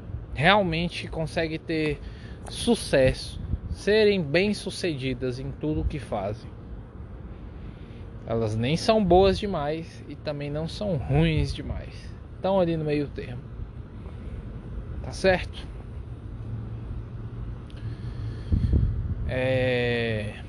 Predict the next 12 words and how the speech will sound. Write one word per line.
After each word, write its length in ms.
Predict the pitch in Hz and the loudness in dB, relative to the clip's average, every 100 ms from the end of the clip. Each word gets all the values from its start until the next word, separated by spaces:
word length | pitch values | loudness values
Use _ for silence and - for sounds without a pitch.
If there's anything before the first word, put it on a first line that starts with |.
| - - - - - - - | -6 2 4 4 2 -6 0
é 120 | 285 | 4
isso 180 | 320 - | 4 6
aí. 240 | 208 120 - - - - - | 6 6 -2 -10 -10 -10 -6
Se 60 | |
você 220 | 160 156 190 | -4 -4 -2
tá 180 | 214 | -2
no 80 | 202 | 0
YouTube, 500 | 202 185 - 170 156 | 2 2 2 -2 0
deixe 260 | 127 135 - | 0 0 -2
seu 220 | - 135 | -4 -2
like. 380 | 107 127 156 - - - | 0 0 -2 -6 -8 -6
Se 580 | - - 143 139 135 | -6 -4 -2 0 0